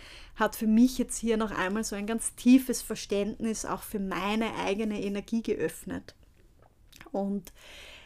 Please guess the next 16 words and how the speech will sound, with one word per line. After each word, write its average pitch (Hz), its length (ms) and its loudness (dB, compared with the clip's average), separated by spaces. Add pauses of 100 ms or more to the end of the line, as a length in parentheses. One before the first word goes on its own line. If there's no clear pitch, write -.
(140)
ich 208 160 -6
kann 208 300 0
dich 214 200 -2
ganz 226 440 2
herzlich 208 540 -4
einladen, 214 920 2 (280)
dir 208 140 0
da 196 360 -2 (120)
auch 196 180 -2
mal 196 220 -6
Zeit - 360 -4
zu - 140 -2
nehmen, 208 320 0
für - 160 -6
dich 269 280 6
hinzuspüren. 196 1000 -4